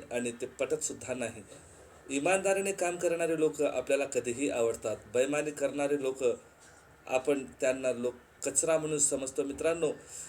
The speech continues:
संस्थापक अध्यक्ष सध्या रडत आहेत, असे बरेचसे कॉल, एस एम एस माझ्यापर्यंत येत आहेत. कारण जो व्यक्ती माझ्या दिव्यांग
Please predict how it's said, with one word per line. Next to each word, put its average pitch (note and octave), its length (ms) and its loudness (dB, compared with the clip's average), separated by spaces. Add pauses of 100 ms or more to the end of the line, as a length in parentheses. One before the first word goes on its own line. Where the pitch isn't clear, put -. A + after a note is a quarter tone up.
(320)
संस्थापक G#3 600 4
अध्यक्ष F3 380 4
सध्या D#3+ 360 4
रडत D3+ 280 4
आहेत, C#3+ 220 4 (720)
असे D3 220 2
बरेचसे D3 400 4
कॉल, C#3+ 280 4
एस C3+ 220 6
एम C#3 100 -4
एस C#3+ 200 2 (360)
माझ्यापर्यंत C3 680 -2
येत C3 180 2
आहेत. C3+ 220 4 (920)
कारण D#3 300 4 (840)
जो F#3+ 180 8
व्यक्ती F#3 400 4
माझ्या D#3+ 360 4
दिव्यांग D#3+ 680 4